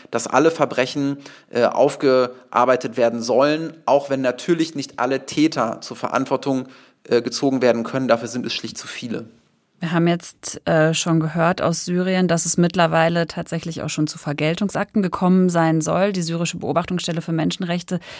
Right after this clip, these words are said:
Speaker 2: berichtet von grausigen Misshandlungen und von willkürlichen Hinrichtungen. Die meisten sollen frühere Beamte unter Machthaber Assad gewesen sein und auch Zivilistinnen und Zivilisten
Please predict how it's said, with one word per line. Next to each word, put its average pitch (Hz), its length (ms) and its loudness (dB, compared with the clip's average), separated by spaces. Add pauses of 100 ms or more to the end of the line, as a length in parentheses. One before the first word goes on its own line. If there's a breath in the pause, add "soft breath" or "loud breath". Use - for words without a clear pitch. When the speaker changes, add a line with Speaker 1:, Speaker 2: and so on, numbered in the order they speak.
(260 loud breath)
Speaker 2:
berichtet 185 340 0
von 170 160 2
grausigen 175 500 2
Misshandlungen 180 540 2
und - 140 0
von 165 180 2
willkürlichen 180 640 2
Hinrichtungen. 180 1080 2 (580 loud breath)
Die 170 460 4
meisten 180 800 2 (260)
sollen 170 360 2
frühere 180 320 0
Beamte 202 400 0
unter 165 420 2
Machthaber 160 460 -2
Assad 208 280 -2
gewesen 156 440 2
sein 160 400 2
und - 260 -2
auch 170 140 0
Zivilistinnen 196 800 0
und 160 100 -2
Zivilisten 170 680 2